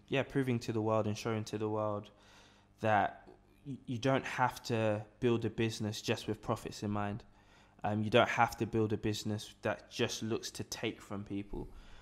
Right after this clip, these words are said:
Um, the watch industry, sorry, the watch industry is really known for being an industry where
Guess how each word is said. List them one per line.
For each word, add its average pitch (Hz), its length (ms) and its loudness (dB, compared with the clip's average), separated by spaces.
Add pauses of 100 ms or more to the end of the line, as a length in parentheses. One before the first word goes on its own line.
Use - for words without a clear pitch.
(180)
Um, 104 300 0
the 113 100 0
watch 123 260 2
industry, 117 760 0
sorry, 101 400 -4
the 123 80 2
watch 135 240 2
industry 117 500 0
is 107 140 -2
really 117 340 4
known 110 380 4
for 104 420 0 (400)
being 120 260 6
an 110 120 4
industry 113 520 0
where 104 380 0